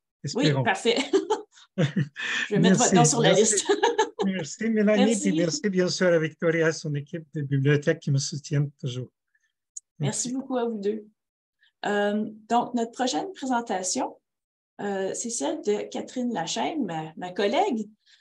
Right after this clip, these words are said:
Speaker 1: Donc, euh, euh, Catherine est bibliothécaire, euh, de la réussite scolaire, euh, ici à la Bibliothèque de l'Université d'Ottawa et elle va présenter au sujet de, euh, de comment utiliser Zotero.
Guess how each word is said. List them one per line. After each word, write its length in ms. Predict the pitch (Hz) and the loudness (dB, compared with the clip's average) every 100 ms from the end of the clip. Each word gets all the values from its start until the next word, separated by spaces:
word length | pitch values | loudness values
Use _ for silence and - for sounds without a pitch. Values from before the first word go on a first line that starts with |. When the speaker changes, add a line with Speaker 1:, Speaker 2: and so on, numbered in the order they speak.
| _ - | _ -8
Speaker 1:
Donc, 320 | 208 208 208 | -6 -4 -4
euh, 460 | 214 196 185 185 180 180 - - 202 202 - 190 | -2 0 0 -2 -4 -8 -12 -14 -14 -12 -10 -8
euh, 340 | 175 170 165 160 | -6 -6 -8 -8
Catherine 400 | - 190 262 269 - | -8 -6 -2 -2 -2
est 260 | 208 202 202 | -4 -2 -2
bibliothécaire, 920 | 214 220 233 202 190 202 208 208 208 - | -4 -6 -4 -4 -4 -4 -4 -6 -10 -12
euh, 280 | 185 175 175 | -10 -8 -8
de 100 | 185 | -8
la 160 | 180 170 | -8 -8
réussite 480 | 190 196 - 220 - | -8 -6 -6 -6 -10
scolaire, 800 | - - 185 160 185 262 208 - - | -8 -6 -4 -2 -2 -4 -8 -16 -16
euh, 140 | 180 | -14
ici 380 | 175 - 220 220 | -8 -8 -6 -6
à 60 | 180 | -6
la 120 | 165 | -8
Bibliothèque 420 | 165 196 180 190 | -10 -10 -10 -10
de 40 | 190 | -10
l'Université 320 | 185 165 - | -12 -12 -10
d'Ottawa 380 | 185 165 214 277 | -10 -6 -6 -6
et 240 | 208 220 - | -8 -8 -6
elle 140 | 185 | -8
va 120 | 180 | -8
présenter 520 | 180 262 254 208 285 285 | -8 -4 -4 -4 -6 -8
au 80 | |
sujet 520 | 208 - 196 196 214 220 | -8 -8 -6 -4 -4 -4
de, 300 | 190 185 185 190 _ _ _ - | -6 -4 -6 -10 _ _ _ -12
euh, 380 | 175 165 160 160 160 160 - _ | -8 -8 -8 -8 -8 -10 -12 _
de 80 | - - | -12 -4
comment 320 | 262 311 - | -2 0 -2
utiliser 640 | 226 220 240 226 196 247 - | -6 -6 -6 -6 -6 -6 -8
Zotero. 500 | 175 202 180 - | -6 -6 -6 -12